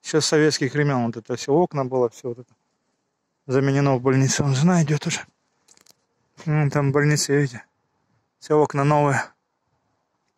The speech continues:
Стоят полностью замененные в больнице окна. Ну, дочка лежит в хирургическом отделении. Разговариваем с ней по ватсапу.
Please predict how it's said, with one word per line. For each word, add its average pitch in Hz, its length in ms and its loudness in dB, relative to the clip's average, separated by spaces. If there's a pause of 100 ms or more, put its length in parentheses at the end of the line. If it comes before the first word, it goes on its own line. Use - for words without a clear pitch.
(200)
Стоят 170 440 2
полностью 156 480 0
замененные 147 520 2
в 135 40 0
больнице 139 380 0
окна. - 340 -4 (1300)
Ну, 240 100 2
дочка 180 320 2
лежит 151 300 2
в - 100 -18
хирургическом 143 640 0
отделении. 143 540 2 (580)
Разговариваем 139 540 2
с - 80 -4
ней 143 100 -2
по 143 120 0
ватсапу. 143 600 0